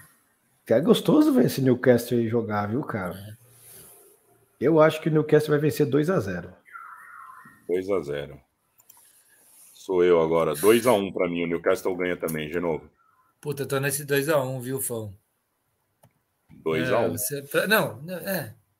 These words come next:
Speaker 2: Você quer manter? Sei lá, eu tava
Speaker 3: Por
Speaker 2: no
Speaker 3: mim?
Speaker 2: dois a um.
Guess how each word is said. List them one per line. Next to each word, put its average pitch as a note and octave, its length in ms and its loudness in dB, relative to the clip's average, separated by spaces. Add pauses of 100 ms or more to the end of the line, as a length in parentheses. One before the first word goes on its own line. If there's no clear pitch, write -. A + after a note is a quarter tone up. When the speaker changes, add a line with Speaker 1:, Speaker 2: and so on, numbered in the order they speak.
(140)
Speaker 2:
Você C3 160 -8
quer D#3+ 200 -4
manter? C3+ 720 -2 (280)
Sei F3 220 -4
lá, D3+ 120 2
eu D3 80 2
tava D3+ 200 4
Speaker 3:
Por D#3+ 60 0
Speaker 2:
no - 40 0
Speaker 3:
mim? D3 60 2
Speaker 2:
dois D#3 160 2
a B2+ 140 -2
um. A#2 240 -12